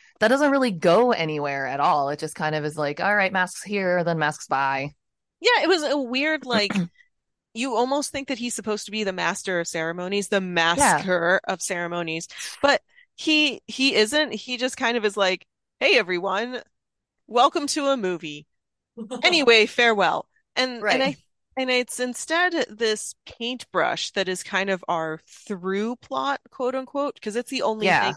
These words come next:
Speaker 2: that's, like, showing us any transitions between each of these segments.
Speaker 1: Yeah, any consistency at all.
Speaker 2: Yeah.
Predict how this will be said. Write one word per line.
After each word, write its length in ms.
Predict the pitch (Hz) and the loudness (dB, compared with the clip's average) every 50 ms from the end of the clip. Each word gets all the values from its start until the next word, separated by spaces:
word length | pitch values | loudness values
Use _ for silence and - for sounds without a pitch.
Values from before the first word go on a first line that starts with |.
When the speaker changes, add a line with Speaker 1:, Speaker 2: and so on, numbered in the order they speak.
| - _ | -8 _
Speaker 2:
that's, 200 | - 170 - - | -12 -12 -10 -10
like, 300 | - 165 160 156 - - _ _ _ _ _ _ _ _ _ _ _ _ | -10 -10 -8 -10 -10 -16 _ _ _ _ _ _ _ _ _ _ _ _
showing 500 | - - - - 214 196 196 202 196 190 | -6 -2 2 4 4 6 6 4 4 2
us 180 | 185 180 - - | 0 0 0 -2
any 200 | 180 180 180 175 | -2 -2 -4 -4
transitions 600 | - - 185 165 160 160 165 - - 160 139 139 | -4 -2 -4 -2 -2 -4 -6 -4 -6 -8 -8 -10
between 340 | - 165 - - 170 160 151 | -14 -14 -12 -10 -8 -8 -8
each 200 | 156 151 - - | -8 -10 -10 -10
of 60 | 156 | -12
these 180 | 151 147 147 - | -12 -12 -12 -10
segments. 540 | - 151 - - - - _ - - - _ _ _ - | -10 -10 -12 -12 -18 -20 _ -20 -20 -20 _ _ _ -2
Speaker 1:
Yeah, 160 | - 165 147 | 0 0 2
any 160 | 110 151 147 | 2 0 -2
consistency 560 | - 160 151 - 143 - 139 143 - - 131 135 | -4 -4 -6 -6 -6 -6 -6 -8 -4 -2 0 2
at 80 | 127 | 2
all. 260 | 123 127 123 151 - _ _ _ _ _ _ - | 4 4 2 0 -2 _ _ _ _ _ _ -10
Speaker 2:
Yeah. 140 | 175 160 | -8 -8